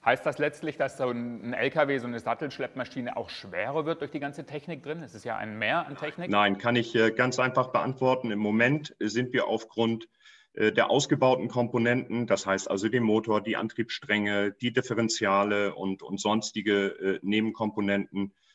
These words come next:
Speaker 2: äh, und den Einbau der neuen Komponenten ungefähr beim Gewichtsverhältnis zwischen null Komma neun und eins Komma eins.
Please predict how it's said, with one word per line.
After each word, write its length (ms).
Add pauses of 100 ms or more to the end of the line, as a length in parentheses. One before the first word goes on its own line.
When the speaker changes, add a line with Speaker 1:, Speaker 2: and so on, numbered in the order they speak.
(300)
Speaker 2:
äh, 160
und 200
den 140
Einbau 420
der 140
neuen 280
Komponenten 600
ungefähr 400
beim 220
Gewichtsverhältnis 920
zwischen 340
null 160
Komma 260
neun 300
und 100
eins 240
Komma 240
eins. 340